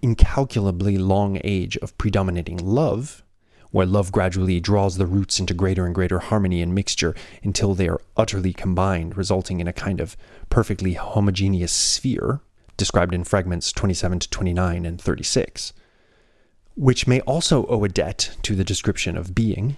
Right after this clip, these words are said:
in Parmenides. But unlike Parmenidean being, this sphere of the perfectly mixed elements is surrounded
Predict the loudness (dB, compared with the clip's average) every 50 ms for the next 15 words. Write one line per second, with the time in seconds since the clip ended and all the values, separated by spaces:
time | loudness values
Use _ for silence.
0 | -8 -8 -6 -4 -2 -2 0 0 2 0 0 -2 -4 -6 -8 -8 -6 -8 -8 -8
1 | _ _ _ _ _ -20 -4 2 2 2 2 2 2 2 4 6 6 4 4 2
2 | 4 2 2 4 4 2 2 2 2 2 2 2 2 2 2 2 2 2 2 0
3 | -2 -6 -10 -14 -20 _ _ _ _ -8 -2 0 2 2 2 0 0 2 2 4
4 | 4 4 2 2 0 -2 -2 0 0 0 0 0 0 2 2 2 0 -2 -2 0
5 | 0 2 2 2 0 0 -4 -6 -6 -4 -2 -2 -2 0 0 0 2 2 2 2
6 | 0 -2 -4 -4 -10